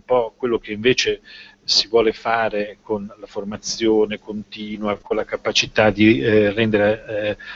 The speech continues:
adattabile. Poi abbiamo cap-,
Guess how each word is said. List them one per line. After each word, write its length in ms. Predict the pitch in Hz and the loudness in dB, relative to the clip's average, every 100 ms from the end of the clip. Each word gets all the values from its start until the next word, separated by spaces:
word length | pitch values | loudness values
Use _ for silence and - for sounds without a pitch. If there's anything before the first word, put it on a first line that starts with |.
| - - | -18 -6
adattabile. 1160 | 120 110 107 _ - 135 113 101 101 98 98 - - _ _ _ - | -2 0 -2 _ 0 2 2 -2 -6 -6 -6 -10 -20 _ _ _ -14
Poi 100 | 120 | -12
abbiamo 280 | 110 107 | -12 -16
cap-, 140 | 98 | -18